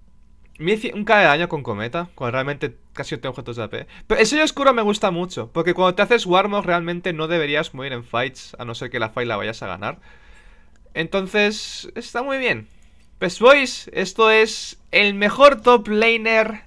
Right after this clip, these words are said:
de este parche y del que viene probablemente. A no ser que Rumble sea muy, muy bueno, lo cual pondrá a Sion un poco por detrás debido a que introducen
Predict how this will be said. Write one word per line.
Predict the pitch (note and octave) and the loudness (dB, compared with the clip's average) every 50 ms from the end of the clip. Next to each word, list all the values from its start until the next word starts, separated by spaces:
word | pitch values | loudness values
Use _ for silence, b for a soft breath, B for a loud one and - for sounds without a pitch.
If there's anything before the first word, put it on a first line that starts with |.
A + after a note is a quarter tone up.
| - - | -20 -18
de | D3+ D3+ D#3+ E3+ F#3 | -8 -4 -2 0 0
este | G#3 G#3 - A3 G3+ F#3 | -2 -2 0 0 0 2
parche | - G#3 G3+ G#3 G#3 G#3 - - G#3+ G#3+ G#3+ - | 4 6 6 6 6 2 -2 -2 0 0 0 0
y | - C4+ E4 | 0 0 4
del | F4+ F4 D#4+ D4 G#3+ | 6 6 6 4 4
que | G#3 A3 G3 | 2 2 2
viene | F3 F3+ G#3+ C4 C4 A3+ G3 E3+ | 4 2 2 0 0 0 -2 -4
probablemente. | - D3+ D#3 D#3 D#3 D3+ D3 C#3+ D3 E3 F3 E3+ - A#2+ C3 E3 B B B B B B B B B B B | -2 -2 -2 -2 -2 -2 -4 -6 -8 -8 -8 -6 -6 -6 -6 -6 B B B B B B B B B B B
A | - - F#3+ G3 | 6 6 8 8
no | F#3+ A3+ C4+ D#4+ | 6 4 2 2
ser | - - - C4 C4+ C4+ C4+ C4+ C#4+ D4 - B B B B B B B - - - - | 2 4 8 10 12 12 10 10 6 0 -10 B B B B B B B -20 -20 -6 0
que | - G3 G#3+ A3+ A3+ A3+ A3 - - | 4 4 6 6 6 4 2 0 -4
Rumble | D#3 D#3 E3+ E3+ G3 G3 F#3+ F#3 F#3+ G3 G3+ G3+ G3+ G3+ G3 F3 - | -6 -2 0 0 0 0 -2 -2 0 0 0 0 0 0 -2 -4 -6
sea | - - - D3+ D3 D#3 D#3 D#3+ D#3+ D#3+ - - | -8 -4 0 2 2 4 4 4 2 0 -2 -6
muy, | - A2+ B2 B2 B2 B2+ B2+ B2 | -12 -16 -14 -12 -10 -10 -10 -10
muy | A#2+ A2 G#2+ G#2+ G#2+ | -10 -10 -10 -10 -10
bueno, | G#2+ A#2+ C#3 F3+ A3 A3+ A3 G#3+ A3 G#3+ G#3+ G#3+ G#3+ - - - - - | -10 -6 -2 0 0 2 2 0 0 -2 -2 -4 -6 -10 -18 -20 -20 -20
lo | - A#2 A#2 - | -16 -16 -16 -14
cual | - C3+ C#3 C#3 C#3 C#3 C#3 A#2+ | -8 -2 0 2 2 0 0 -4
pondrá | - A#2+ A#2 A#2+ A2+ A#2 A#2 A2+ A2 A2+ | -6 -8 -8 -8 -6 -4 -4 -2 -2 -4
a | A#2 | -6
Sion | A#2+ - D#3+ D3+ D3+ D3+ D3 C3+ | -6 -4 -2 0 0 0 -2 -4
un | B2 A#2 | -6 -8
poco | C#3+ C3 B2 B2 A#2+ | -6 -6 -4 -4 -4
por | B2 A#2+ B2 | -4 -4 -4
detrás | C3+ C3+ F3 F#3+ F#3+ G3 F3+ | -4 -4 0 0 2 2 2
debido | D#3+ D#3 C#3+ D#3 D3+ D3+ D3 | 0 -2 -2 -2 0 -2 -2
a | D3 | -2
que | - D3 C3+ C3+ C3+ C3+ - b b b b b b b b b b b b b b b - - - - | 0 0 2 2 0 0 -4 b b b b b b b b b b b b b b b -20 -20 -12 -8
introducen | A#3 A#3+ A3 G#3+ A3 G3+ G3+ G3+ G3 G3 - G#3 G3+ G3 F#3 F#3 F#3 F#3 | -8 -4 -2 0 4 4 6 4 4 2 2 2 2 2 0 -2 -8 -10